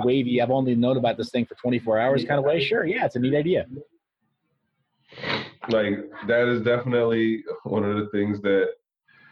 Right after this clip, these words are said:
Speaker 2: <sighs> I feel, I feel like we're still kinda growing that out, um, or, or, or learning or moving through that whole thing.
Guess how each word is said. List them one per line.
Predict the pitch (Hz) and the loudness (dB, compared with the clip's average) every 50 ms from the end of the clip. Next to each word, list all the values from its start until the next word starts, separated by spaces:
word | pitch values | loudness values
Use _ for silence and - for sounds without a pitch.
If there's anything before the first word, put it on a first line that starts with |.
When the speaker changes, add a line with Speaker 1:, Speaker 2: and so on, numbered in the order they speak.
| - - _ _ _ | -20 -20 _ _ _
Speaker 2:
<sighs> | _ _ _ _ _ _ _ _ _ - | _ _ _ _ _ _ _ _ _ -4
I | 135 147 147 139 123 - - - - 113 113 113 | 0 2 2 2 2 0 -2 -2 0 0 0 2
feel, | 135 135 135 117 | 2 0 2 0
I | 117 113 | 0 0
feel | 139 143 143 143 139 | 2 2 2 2 4
like | 135 123 120 117 113 113 110 | 4 4 2 2 0 -2 -2
we're | 110 110 110 | -2 -2 -2
still | 107 - - 123 123 123 123 120 120 | -2 -4 -4 0 0 2 2 0 -2
kinda | - 127 117 110 110 107 104 101 98 98 - - - | -2 -2 0 0 0 0 0 0 -2 -4 -10 -12 -4
growing | 113 117 117 117 110 110 107 | 0 2 2 2 2 2 2
that | 107 101 101 | 0 2 2
out, | 101 104 104 90 90 90 - - _ 95 | 2 2 2 2 0 -2 -6 -10 _ -6
um, | 98 98 98 95 92 92 90 87 85 85 85 85 _ _ _ _ _ _ _ _ _ _ _ _ _ _ - | -6 -4 -4 -4 -4 -4 -6 -8 -10 -14 -18 -20 _ _ _ _ _ _ _ _ _ _ _ _ _ _ -2
or, | 98 98 95 | 0 0 2
or, | 92 85 87 90 90 - | 2 2 0 0 0 -2
or | 82 90 95 92 92 | -2 -2 -2 -2 -2
learning | 90 98 104 110 113 110 110 107 101 98 98 98 95 - _ _ - | 0 0 0 0 2 0 0 0 0 -2 -4 -4 -6 -12 _ _ -8
or | 90 90 | -6 -6
moving | 87 90 98 107 110 110 110 101 98 98 - - | -6 -4 -4 -2 -2 -2 -2 -2 -4 -4 -8 -10
through | 104 104 107 104 95 | -8 -6 -4 -4 -2
that | 98 95 90 87 - | -2 -2 -2 -4 -4
whole | 95 95 90 90 90 - - _ | -4 -4 -2 -2 -4 -6 -10 _
thing. | - 92 90 87 85 80 80 80 | -8 -6 -6 -6 -6 -8 -12 -16